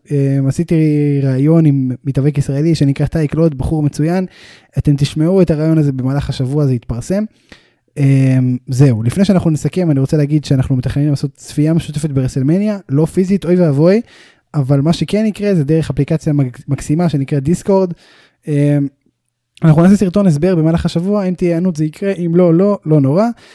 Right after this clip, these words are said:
תודה רבה לכל מי שהאזין. אני רוצה להזכיר לכם שיש לנו עמוד פייסבוק בועט וחי.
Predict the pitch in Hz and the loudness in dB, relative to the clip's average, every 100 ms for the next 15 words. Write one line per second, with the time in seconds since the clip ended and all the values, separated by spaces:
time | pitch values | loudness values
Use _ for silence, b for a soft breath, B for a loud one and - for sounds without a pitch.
0 | B B _ 185 208 208 214 190 - 208 | B B _ -4 -2 2 2 0 0 0
1 | 196 180 156 135 180 170 147 135 139 139 | 2 2 2 4 4 2 2 0 0 0
2 | 135 139 175 165 160 - 190 180 - 143 | 0 0 0 0 0 -2 -2 -2 0 -2
3 | 151 151 143 151 - 165 156 147 131 147 | 0 2 2 0 0 0 0 -2 -2 -2
4 | 170 170 - 143 - 170 170 | -2 -4 0 0 0 0 0